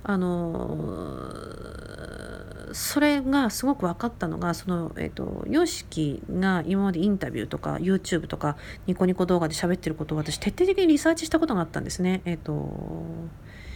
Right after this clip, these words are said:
半年間ぐらい。そうすると、あー、そっか。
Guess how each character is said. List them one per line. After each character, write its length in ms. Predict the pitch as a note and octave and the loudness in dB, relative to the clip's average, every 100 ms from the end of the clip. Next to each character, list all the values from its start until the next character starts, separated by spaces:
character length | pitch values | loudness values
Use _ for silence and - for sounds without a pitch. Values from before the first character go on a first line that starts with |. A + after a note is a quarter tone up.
| - - - | -12 -14 0
半 260 | G#3+ G#3+ | 4 4
年 260 | - G3+ - | 4 2 4
間 240 | - F3+ | 2 4
ぐ 100 | E3 | 2
ら 80 | D3+ | 0
い。 100 | C3+ - - - - - - - - - - - - - - - - - - - | -4 -10 -16 -16 -16 -16 -14 -14 -16 -16 -16 -16 -16 -16 -14 -14 -16 -16 -16 -8
そ 180 | - | 2
う 40 | E4+ | 4
す 120 | E4+ | 6
る 80 | E4 | 4
と、 300 | D#4+ D#4+ G3 | 8 6 6
あ 320 | A#3 A#3+ A#3+ A#3 | 4 6 4 2
ー、 20 | |
そ 180 | - A#3 | 2 0
っ 40 | - | -2
か。 220 | - E3+ | -2 0